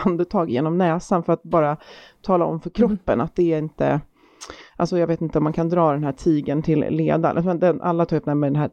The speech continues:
Speaker 1: ja, tigern som, som liksom kroppen gör sig redo för att springa ifrån. Men det är ju lite så kroppen reagerar, att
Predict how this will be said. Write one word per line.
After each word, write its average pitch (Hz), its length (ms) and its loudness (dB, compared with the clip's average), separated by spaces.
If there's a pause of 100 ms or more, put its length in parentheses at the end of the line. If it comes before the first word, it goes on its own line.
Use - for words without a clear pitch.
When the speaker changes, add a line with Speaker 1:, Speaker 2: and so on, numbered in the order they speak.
(140)
Speaker 1:
ja, - 220 0
tigern 151 400 0
som, 147 300 0
som 147 140 -2
liksom 147 200 0
kroppen 156 340 -2
gör 156 100 2
sig 156 140 -4
redo 151 260 2
för - 140 -6
att 156 80 -2
springa 151 280 -2
ifrån. 151 320 0
Men 196 80 0
det 196 80 0
är 220 160 -2
ju 226 80 0
lite 165 220 -6
så 120 120 -4
kroppen 143 360 -4
reagerar, 165 540 0
att - 160 -10